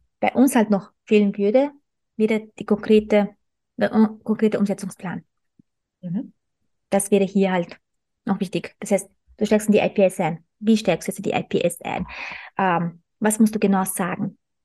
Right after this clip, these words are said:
Speaker 1: wenn du eben mit jemandem telefonierst fürs I P S? Welche Worte wähle ich da richtig? Welche Worte passen da am besten rein?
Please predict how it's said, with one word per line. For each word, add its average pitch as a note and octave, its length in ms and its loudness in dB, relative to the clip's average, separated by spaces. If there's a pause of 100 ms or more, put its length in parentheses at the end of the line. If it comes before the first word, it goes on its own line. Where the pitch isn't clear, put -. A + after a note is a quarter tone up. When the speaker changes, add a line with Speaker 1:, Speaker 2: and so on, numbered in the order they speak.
(800)
Speaker 1:
wenn G3+ 200 2
du - 260 -4 (100)
eben F3+ 320 -2
mit F#3 160 -4
jemandem G3+ 260 2
telefonierst F3+ 600 -2 (420)
fürs G3+ 140 0
I F#3+ 160 -4
P G3+ 220 -6
S? - 340 -14
Welche G3 240 -2
Worte G3 340 0
wähle F3 180 -2
ich E3 120 -8
da F3 100 -6
richtig? E3+ 440 -10
Welche - 360 -8
Worte F3+ 220 -4
passen F#3 340 -4
da F#3+ 60 -4
am G3 100 -4
besten - 320 -4
rein? - 300 -6